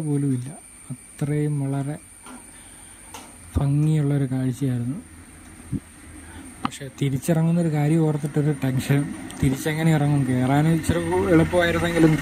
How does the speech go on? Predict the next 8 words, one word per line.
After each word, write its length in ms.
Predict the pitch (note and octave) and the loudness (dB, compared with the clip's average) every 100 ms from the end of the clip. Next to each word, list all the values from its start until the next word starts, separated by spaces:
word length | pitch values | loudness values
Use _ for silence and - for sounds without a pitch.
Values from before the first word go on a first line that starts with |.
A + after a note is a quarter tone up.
| - | 6
തിരിച്ചെങ്ങനെ 560 | C#3 D3 - F#3 F3+ F3 | 6 6 4 4 4 2
ഇറങ്ങുമെന്നുള്ളതായിരുന്നു 1000 | E3 F3 E3+ E3 E3 D#3+ C#3+ C#3+ D3+ D3+ - - - - - - - - - - C3+ | 2 0 0 4 6 8 8 8 6 4 -2 -4 -2 -4 -4 -6 -8 -8 -8 -6 0
മനസ്സിലെ 360 | C#3 - C#3+ C#3+ | 2 0 -4 -6
ഒരു 80 | C3+ B2 | -4 -2
ആശങ്ക. 300 | B2 C#3+ C#3+ D4 - - - - - - - - _ _ _ - - - - - - - - - - D#3+ | -2 -2 -2 -4 -10 -18 -18 -18 -18 -18 -18 -20 _ _ _ -20 -18 -18 -20 -20 -20 -20 -20 -20 -2 2
ഈ 40 | D#3 D#3+ | 2 2
മലയുടെ 340 | D3+ D#3 E3 F3 | 2 2 0 0
മുകളിലേക്ക് 520 | E3 E3 E3+ E3 | 0 0 0 0